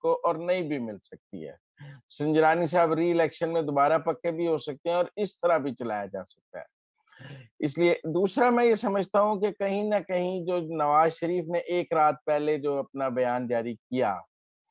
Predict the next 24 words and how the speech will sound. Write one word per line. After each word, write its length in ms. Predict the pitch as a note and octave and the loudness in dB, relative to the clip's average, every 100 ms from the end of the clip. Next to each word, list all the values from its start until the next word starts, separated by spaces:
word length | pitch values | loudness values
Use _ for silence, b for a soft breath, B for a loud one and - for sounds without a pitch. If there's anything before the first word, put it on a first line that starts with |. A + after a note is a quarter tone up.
| b b b C#3 _ _ | b b b -20 _ _
वो 180 | D#3+ F3+ | 0 2
पीपल 400 | F3 F#3+ E3+ F#3+ | 2 -2 2 2
पार्टी 420 | D#3+ E3 E3+ E3 | 4 4 4 2
के 120 | E3+ F3+ | 0 0
लिए 340 | F3 F3 E3+ | 2 0 0
in 80 | F3 | 0
a 80 | E3 | 2
bad 260 | D3+ C#3+ - B2+ | 4 2 0 -8
taste 240 | A#2+ - | -8 -10
था। 300 | _ F#2 - _ _ _ _ _ _ B B | _ -16 -16 _ _ _ _ _ _ B B
देखिए 440 | C3+ _ F3 F3+ G#3+ | -20 _ -4 0 4
ना, 300 | A3 G#3+ G3 _ E3+ | 6 4 2 _ 0
जब 140 | F3 | 0
Senate 480 | - F3 E3+ F#3+ F#3 | 0 0 2 0 0
का 100 | F3+ | 2
election 420 | E3+ D#3 - E3+ | 2 -2 -4 -2
हो 180 | D#3+ D3+ | 0 2
रहा 140 | D3+ | 2
था 680 | D3+ D#3 D3 D3 D3 D3 - - | 2 2 4 4 4 2 -2 -8
गिलानी 520 | B2+ A#2 C#3 C#3+ D#3 | -14 -6 -2 0 -2
साहब 240 | D3+ D#3 C#3+ | -6 -6 -6
की 80 | C#3+ | -10
seat 340 | - D#3 D3+ | -4 -2 -2
का, 440 | - B2 G#2 G2+ | 0 0 2 -2